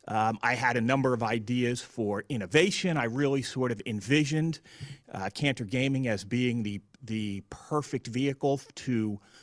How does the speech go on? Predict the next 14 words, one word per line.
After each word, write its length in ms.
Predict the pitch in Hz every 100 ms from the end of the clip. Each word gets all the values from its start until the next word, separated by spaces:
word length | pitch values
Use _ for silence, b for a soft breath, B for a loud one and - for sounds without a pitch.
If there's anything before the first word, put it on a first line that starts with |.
| b -
uh, 180 | 104 95
sort 220 | - 131
of 80 | 117
create 340 | - 120 120 -
a 120 | 107
hybrid 640 | - - 127 139 151 160 147
method 400 | 165 - 165 151
for 120 | 113
s-, 200 | - - -
for, 380 | 127 110 107
uh, 60 | 101
bookmaking, 600 | 95 151 - 160 185 214
hybrid 560 | 160 127 131 135 127 120
being 380 | 127 113 110